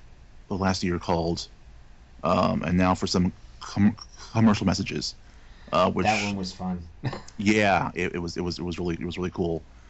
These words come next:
Speaker 1: I, uh, directed that, that, uh, short and did all of the, uh, music.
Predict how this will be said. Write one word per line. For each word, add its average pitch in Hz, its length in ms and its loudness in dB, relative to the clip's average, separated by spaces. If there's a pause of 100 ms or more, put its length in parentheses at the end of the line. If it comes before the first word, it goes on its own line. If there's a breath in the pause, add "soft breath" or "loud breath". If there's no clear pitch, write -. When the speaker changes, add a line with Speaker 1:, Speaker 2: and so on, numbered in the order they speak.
(160 soft breath)
Speaker 1:
I, 90 420 2
uh, 87 440 0
directed 110 360 0
that, 87 180 -2 (420)
that, 90 260 -4
uh, 85 200 -2
short 87 380 0
and 85 200 0
did 85 180 -2 (260)
all 87 280 0
of 87 80 -4
the, 85 220 -2
uh, 85 80 -6
music. 85 400 0